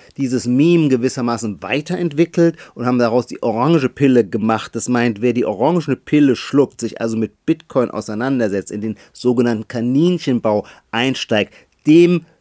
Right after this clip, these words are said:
öffnen sich die Augen über die Fragilität und Funktionsuntüchtigkeit unserer alten Geldordnung. Und zwar dient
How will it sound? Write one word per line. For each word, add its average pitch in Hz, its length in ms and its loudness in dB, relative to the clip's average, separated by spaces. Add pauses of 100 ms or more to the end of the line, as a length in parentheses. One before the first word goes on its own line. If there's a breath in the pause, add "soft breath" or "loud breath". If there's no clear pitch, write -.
(200)
öffnen 156 420 2
sich 131 180 -4
die - 200 -2
Augen 151 560 2
über 131 360 2
die 120 100 0
Fragilität 117 1200 -2
und 110 160 -8
Funktionsuntüchtigkeit - 2250 -4
unserer 113 400 -6
alten 127 400 -4
Geldordnung. 107 960 -2 (400 loud breath)
Und 113 160 -10
zwar 120 280 -2
dient 139 560 -4